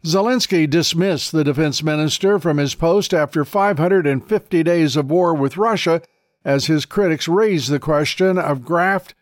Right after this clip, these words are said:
and war profiteering. Reznikov has been hit with a series of corruption scandals since the start of last year,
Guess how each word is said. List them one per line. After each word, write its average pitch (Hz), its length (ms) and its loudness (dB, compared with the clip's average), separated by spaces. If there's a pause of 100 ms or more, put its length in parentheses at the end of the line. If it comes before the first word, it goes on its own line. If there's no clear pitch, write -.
(240)
and 165 460 -2
war 196 300 2
profiteering. 131 1040 -2 (420)
Reznikov 165 760 0
has 143 180 -2
been 143 180 -2
hit 151 240 0
with 151 140 0
a 139 100 2
series 180 460 0
of - 140 -2
corruption 151 560 0
scandals 156 560 -2
since 147 260 -2
the 151 120 0
start 156 340 0
of 151 120 -2
last 156 400 0
year, 123 360 0